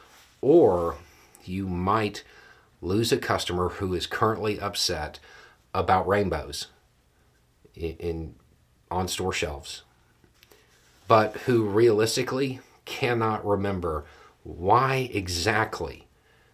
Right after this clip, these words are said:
they smashed their Keurig. Because they'll forget about it.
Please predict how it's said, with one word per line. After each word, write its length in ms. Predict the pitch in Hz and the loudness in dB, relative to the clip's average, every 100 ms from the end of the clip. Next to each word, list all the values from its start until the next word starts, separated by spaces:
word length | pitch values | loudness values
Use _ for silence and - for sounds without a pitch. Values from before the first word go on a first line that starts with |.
| - | -8
they 160 | 87 87 | -2 0
smashed 720 | - 98 90 90 - - 73 | 0 -2 -2 -2 -4 -6 -4
their 160 | 87 82 | -4 -4
Keurig. 600 | - 87 78 69 65 - _ _ _ _ _ _ _ _ _ _ _ _ _ _ _ _ _ _ _ _ _ _ _ _ _ _ _ _ _ _ _ _ - _ _ _ - | -4 -4 -4 -10 -14 -20 _ _ _ _ _ _ _ _ _ _ _ _ _ _ _ _ _ _ _ _ _ _ _ _ _ _ _ _ _ _ _ _ -20 _ _ _ -10
Because 240 | 90 101 | -6 0
they'll 120 | 98 104 | 0 2
forget 260 | 107 139 | 2 0
about 240 | - 73 | -2 -8
it. 80 | - | -16